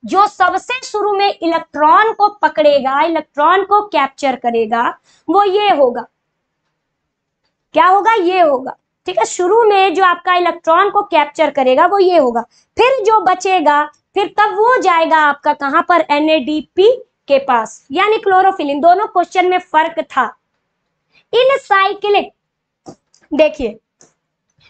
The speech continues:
इन साइक्लिक फॉ-, क्या है? Photophosphorylation which one of the,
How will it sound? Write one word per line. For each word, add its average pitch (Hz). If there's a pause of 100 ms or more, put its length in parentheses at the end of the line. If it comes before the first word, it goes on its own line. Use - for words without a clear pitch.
(260)
इन 494
साइक्लिक 381 (200)
फॉ-, 349
क्या 330
है? 370 (160)
Photophosphorylation 330
which 330
one 302
of 285
the, 220